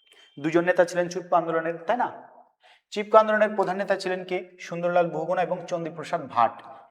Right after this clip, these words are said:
এটা ছিল। আচ্ছা, মেধা পাটেকার কোন আন্দোলনের নেতা ছিলেন? মেধা পাটেকার ছিলেন নর্মদা বাঁচাও আন্দোলনের নেতা। ওকে, পাঁচ নম্বর প্রশ্ন আছে দেখো,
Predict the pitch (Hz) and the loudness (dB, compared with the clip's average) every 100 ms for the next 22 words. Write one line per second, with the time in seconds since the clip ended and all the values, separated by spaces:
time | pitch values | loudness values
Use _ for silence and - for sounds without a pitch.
0 | - 151 165 - 175 - - - _ 151 | -8 -4 -4 -4 -6 -6 -12 -20 _ 2
1 | 143 135 156 196 208 208 214 208 208 208 | 2 2 4 8 8 10 10 8 6 2
2 | 202 196 196 202 196 190 202 - _ - | 2 -2 0 0 0 -2 -8 -10 _ -4
3 | 151 165 180 180 185 185 175 165 165 160 | 0 2 2 2 0 -2 0 0 2 2
4 | 151 165 156 160 156 156 156 156 156 _ | 2 2 0 0 -2 -2 -4 -8 -12 _
5 | _ 175 180 190 - - _ _ _ 180 | _ -2 -2 -6 -12 -20 _ _ _ 8
6 | 190 196 190 185 180 180 143 139 190 | 8 2 -2 -2 -2 -2 2 2 2